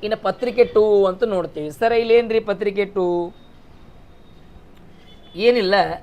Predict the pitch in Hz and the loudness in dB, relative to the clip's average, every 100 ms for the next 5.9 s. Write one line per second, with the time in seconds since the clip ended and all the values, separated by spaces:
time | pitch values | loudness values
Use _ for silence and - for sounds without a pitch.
0 | - - 208 226 - 165 190 220 226 220 | -16 -14 -6 -6 0 2 2 0 -4 -4
1 | 214 214 214 214 214 202 202 196 202 196 | -4 -2 -2 -4 -6 -6 -4 -4 -6 -4
2 | 190 185 185 175 196 202 202 - - - | -4 -4 -8 -4 -2 -2 -6 -16 -14 -6
3 | 156 190 208 202 202 202 208 196 196 202 | -4 -4 -6 -8 -8 -6 -6 -6 -6 -6
4 | 220 196 190 185 - 165 151 170 190 196 | -6 -4 -2 -4 -2 -2 -2 -4 -4 -6
5 | 196 190 185 190 185 185 185 185 190 | -6 -6 -8 -6 -8 -4 -2 0 0